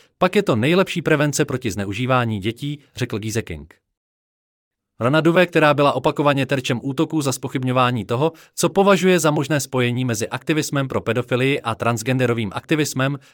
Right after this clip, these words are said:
řekla Redux, že situace je znepokojivá. Navzdory tomu, že organizované zneužívání dětí bylo v Německu odhaleno teprve před několika lety,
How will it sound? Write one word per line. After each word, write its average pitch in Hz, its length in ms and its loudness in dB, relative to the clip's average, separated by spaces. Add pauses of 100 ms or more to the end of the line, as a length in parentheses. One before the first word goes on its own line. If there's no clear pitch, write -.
(100)
řekla - 260 -2
Redux, 123 420 -2
že 110 140 -4
situace 160 480 0
je 135 180 2
znepokojivá. 98 760 -4 (1300)
Navzdory 139 440 2
tomu, 170 300 4
že 143 160 2
organizované 139 680 2
zneužívání 127 680 0
dětí 113 280 -4
bylo 123 180 0
v 98 60 -4
Německu 117 380 -2
odhaleno 151 440 0
teprve 143 360 -2
před 113 200 -6
několika 110 400 -2
lety, 107 320 -2